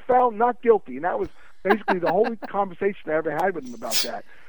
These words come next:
So I, I don't know about the murders, but I can tell you everything about what happened in Vegas and about the whole situation. I was there for that, and I recorded everything. So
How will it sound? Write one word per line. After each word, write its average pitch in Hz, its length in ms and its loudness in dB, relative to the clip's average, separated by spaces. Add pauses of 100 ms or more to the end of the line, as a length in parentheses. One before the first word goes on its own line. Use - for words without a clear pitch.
(260)
So 156 120 2
I, 190 300 4
I 202 80 6
don't 233 240 4
know 208 300 6
about 147 260 0
the 143 60 -10
murders, 143 460 -2
but 135 100 -4
I 139 80 0
can 143 140 -10
tell 180 160 2
you 170 120 2
everything 165 300 -2
about 151 240 0
what 143 100 -6
happened 151 300 -2
in 120 80 -12
Vegas 143 440 -4
and 120 120 -12
about 120 220 -10
the 120 60 -8
whole 127 240 -4
situation. 135 540 -12 (320)
I 160 140 -2
was 156 160 -2
there 190 180 8
for 156 140 -6
that, 165 220 2
and 131 80 -8
I - 20 -4
recorded 139 500 -2
everything. 101 500 -12
So 101 220 -12